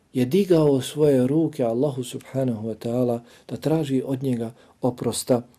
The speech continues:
oprosta za njih. Rekao, rekao je: "Kale saufe estagfiru lekum rabbi, innehu huval gafur rahim."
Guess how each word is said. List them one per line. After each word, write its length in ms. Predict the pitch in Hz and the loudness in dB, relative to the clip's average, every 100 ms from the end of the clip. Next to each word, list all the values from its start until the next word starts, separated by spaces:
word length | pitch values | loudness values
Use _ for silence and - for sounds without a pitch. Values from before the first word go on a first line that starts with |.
| _ | _
oprosta 580 | 139 127 127 110 - 123 - | 0 0 -2 -4 -4 -6 -2
za 140 | 120 | 0
njih. 240 | 113 95 - - - | 0 -2 -12 -20 -2
Rekao, 520 | 131 165 160 160 160 - | 2 2 2 2 2 2
rekao 360 | 139 160 165 | 0 2 4
je: 180 | 151 135 131 | 6 4 2
"Kale 380 | 165 170 156 135 | 2 4 4 2
saufe 580 | - 185 160 127 139 - | 4 6 6 4 0 2
estagfiru 880 | 139 - - 175 160 131 - 143 127 | 0 -2 2 2 2 -2 0 2 4
lekum 420 | 139 139 143 123 | 2 2 0 2
rabbi, 600 | 127 143 135 165 185 180 180 - - | 2 0 2 2 4 0 -4 -20 0
innehu 500 | 175 160 147 131 135 | 2 4 4 2 0
huval 340 | 123 139 135 120 | 2 4 4 4
gafur 380 | 123 - 123 113 | 2 0 0 0
rahim." 280 | 107 110 | -4 -6